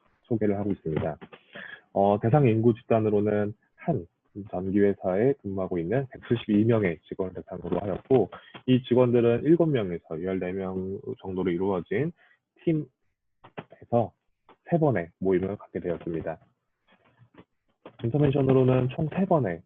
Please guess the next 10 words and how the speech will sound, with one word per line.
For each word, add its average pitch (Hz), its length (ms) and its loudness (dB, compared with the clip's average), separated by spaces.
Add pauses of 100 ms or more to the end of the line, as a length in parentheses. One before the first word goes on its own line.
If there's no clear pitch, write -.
모임을 98 480 -4
갖게 - 320 -6
된 85 260 -8
게 107 220 -4
이제 90 120 -4
인터벤션인데, 87 800 -6 (440)
첫 170 100 0
번째 160 240 2
모임에서는 113 840 0 (300)
이제 92 120 -4